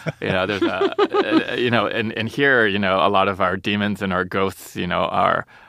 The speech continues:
are, you know, human beings. But in the Japanese tradition, um,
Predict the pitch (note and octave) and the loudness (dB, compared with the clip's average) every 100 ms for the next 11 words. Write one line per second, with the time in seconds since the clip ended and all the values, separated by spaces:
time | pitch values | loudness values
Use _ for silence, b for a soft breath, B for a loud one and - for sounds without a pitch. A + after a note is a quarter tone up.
0 | B - F#2+ F#2+ F2+ - F#2 F2 - G2+ | B 0 2 2 0 -6 -6 -4 0 0
1 | F#2 F2+ G2 G2+ F2 - - G#2 F#2+ - | 0 -2 -2 -2 -4 -12 -8 -2 -2 -2
2 | G2+ G2 F#2+ F#2+ G2 F#2 F2+ G2 F#2+ - | -4 -4 -4 -4 0 0 -2 -4 -6 -2
3 | F#2+ - - F#2+ G2+ B B B - F#2+ | -2 -2 -2 -4 -4 B B B -2 0
4 | - F2+ - | 0 -2 -10